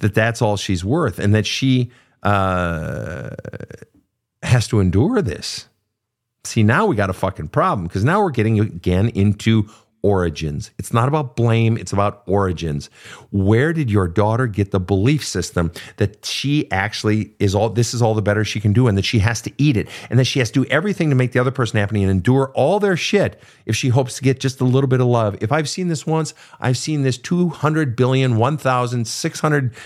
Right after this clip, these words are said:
and seventy-two million thousand hundred times. Yes, that many times. It's the same shit every time. It's they were conditioned, a person was conditioned to believe that they have to endure everything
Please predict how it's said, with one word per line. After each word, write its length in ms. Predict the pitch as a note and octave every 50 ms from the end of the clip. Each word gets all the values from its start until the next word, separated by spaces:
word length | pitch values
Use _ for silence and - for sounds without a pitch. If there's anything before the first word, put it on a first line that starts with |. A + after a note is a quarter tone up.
| - -
and 120 | - G#2 G2+
seventy-two 540 | - D3 C#3 C3+ C3+ B2+ - - - C3+
million 480 | B2+ A#2 A2+ A#2+ A#2+ A#2+ A#2+ A2+ A2+ G#2+
thousand 580 | - - A2+ A2+ A2 A2 A2 A#2 A2 G2 F#2+ - _ _ -
hundred 440 | G#2 - - B2+ A#2 G#2 G#2 G#2+ -
times. 520 | - A#2+ A#2 G#2 E2+ D2+ C#2+ - - - _ _ _ _ _ _ _ _ _ _ _ _ _ _ _ _ _ _ _ _ _ _ _ _ -
Yes, 300 | A2 G#2+ G2+ - - -
that 220 | A2 A2 A#2 A2+
many 200 | A2+ A2+ A2 G#2+
times. 480 | G#2 - G#2+ G#2 G2+ E2+ D2+ - - - _ _ _ _ _ _ _ _ _ _ _ _ _ _ _ _ _ _ _ _ _ - B2
It's 140 | - -
the 80 | - D3+
same 280 | - - F#3+ F#3+ E3+ C#3
shit 260 | - - - G3 A#2
every 200 | G#2 G#2+ A2+ G2+
time. 340 | - F3+ G#3+ A3 - - - _ _ _ _ _ _ _ _ _
It's 120 | - - -
they 100 | D#3 D3
were 60 | C3
conditioned, 560 | B2+ - C3+ B2 A2+ C#3 C#3 - - E2+ F#2+
a 80 | A2+ A2+
person 460 | - _ _ - D3 C#3+ C#3+ - C#3
was 120 | A#2+ -
conditioned 420 | - - A2 G2 G2+ F#2+ - A2 G#2+
to 40 |
believe 320 | G2+ B2 B2+ E3 F3+ D3+ G2+
that 200 | F#2 - - _ _ _ _ _ _ _ _
they 140 | - G2+ A2
have 200 | G#2+ A2+ B2+ B2+ -
to 120 | - A#2
endure 300 | G#2+ G2+ G2 G#2 G#2 G#2
everything 460 | G#2+ B2+ C#3+ C#3+ A#2+ - G#2 G2+ F#2+